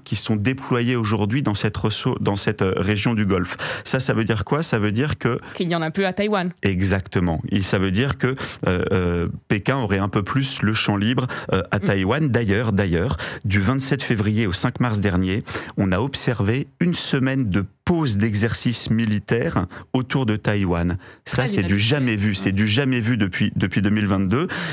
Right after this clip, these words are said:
Speaker 1: Et, euh, j'avais retrouvé comme ça un commentaire sur les réseaux de Drew Thompson, qui est un ancien haut responsable Asie du Pentagone, et qui, lui, euh,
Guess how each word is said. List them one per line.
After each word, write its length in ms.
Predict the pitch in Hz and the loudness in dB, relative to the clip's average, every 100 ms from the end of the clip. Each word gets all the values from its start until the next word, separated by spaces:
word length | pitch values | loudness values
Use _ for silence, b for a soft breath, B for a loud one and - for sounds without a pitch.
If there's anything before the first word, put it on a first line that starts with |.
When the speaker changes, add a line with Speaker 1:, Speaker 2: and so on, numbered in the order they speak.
| 101 | -2
Speaker 1:
Et, 200 | 120 151 | 0 2
euh, 160 | 107 98 | 2 2
j'avais 260 | 101 98 | 2 2
retrouvé 440 | 95 123 - 117 131 | 0 0 0 0 0
comme 160 | 104 | 0
ça 160 | 98 135 | 0 -2
un 60 | |
commentaire 500 | 110 120 113 113 127 | 0 0 0 0 -4
sur 180 | - - | 0 0
les 100 | 98 | 0
réseaux 320 | 101 107 101 139 | 2 0 0 0
de 160 | 113 | 0
Drew 220 | 92 120 | 0 0
Thompson, 520 | 151 123 107 - 107 143 | 0 0 0 0 0 0
qui 80 | 98 | -2
est 120 | 90 | 0
un 100 | 90 | 0
ancien 300 | 101 - 113 - | -2 -2 -4 -2
haut 80 | 139 | 0
responsable 560 | 131 - 117 - 104 101 | 0 0 -2 0 0 2
Asie 280 | 104 113 107 B B | 2 0 -2 B B
du 160 | 104 98 | -2 0
Pentagone, 640 | 98 127 107 98 113 160 B B | 0 0 0 2 2 0 B B
et 80 | 104 | -4
qui, 180 | 95 98 | -2 0
lui, 280 | 98 135 | 0 0
euh, 120 | 147 | 0